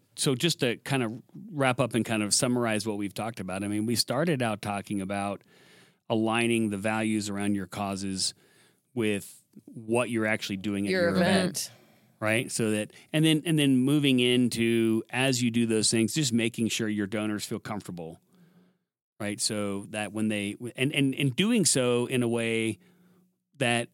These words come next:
Speaker 1: also can be fun. So when you do have a serious message that you wanna get out there, or you do wanna make sure that you are, you know,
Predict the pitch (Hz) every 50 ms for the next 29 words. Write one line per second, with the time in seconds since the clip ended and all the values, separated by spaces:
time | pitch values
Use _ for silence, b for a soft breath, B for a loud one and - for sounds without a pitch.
0 | - 135 135 151 151 - 143 117 - 127 110 113 107 98 - - 160 127 92 85
1 | 87 87 - - 120 117 123 123 123 131 139 139 120 107 107 165 190 180 151 143
2 | 139 131 123 110 - - 139 131 123 117 107 - 107 110 117 113 - - 104 104
3 | 113 101 95 110 113 107 104 101 98 107 101 101 98 98 98 - - 101 95 95
4 | 95 95 92 B B B B B B B B - 123 120 117 113 117 123 120 113
5 | 110 123 135 139 127 127 120 113 113 113 113 117 113 107 - - 120 113 110 110
6 | 107 101 107 110 110 107 104 101 101 101 101 101 98 98 - _ _ _ _ -
7 | 156 120 107 101